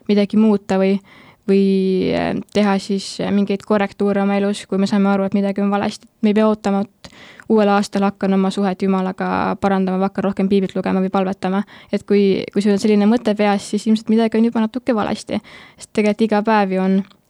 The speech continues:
on need võimalused, iga päev tegelikult ju kristlasena meil on, eh, me loeme piiblit ja palvetame ja, ja oleme osaduses Jumalaga ja teiste kristlastega. Et selleks ei pea oot-, o-,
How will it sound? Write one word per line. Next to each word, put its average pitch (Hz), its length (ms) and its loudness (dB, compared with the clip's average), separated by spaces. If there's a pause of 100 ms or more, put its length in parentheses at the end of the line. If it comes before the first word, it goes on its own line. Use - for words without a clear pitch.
(140)
on 214 160 2
need 202 120 0
võimalused, 202 480 0
iga 202 240 -2
päev 196 300 0
tegelikult 190 460 -6
ju 202 60 -4
kristlasena 185 480 -4
meil 190 180 -2
on, 190 140 -2 (640)
eh, 180 240 -4 (340)
me 202 100 2
loeme 202 220 2
piiblit 196 360 -2
ja 185 100 -6
palvetame 190 540 -2
ja, 208 140 -2 (200)
ja 196 80 0
oleme 196 220 0
osaduses 196 320 -10
Jumalaga 202 420 -4
ja 208 100 -4 (180)
teiste 208 240 -6
kristlastega. 202 600 -4 (380)
Et 196 100 -6
selleks 196 320 -2
ei - 80 -6
pea 196 200 2
oot-, 202 220 -4
o-, - 160 -4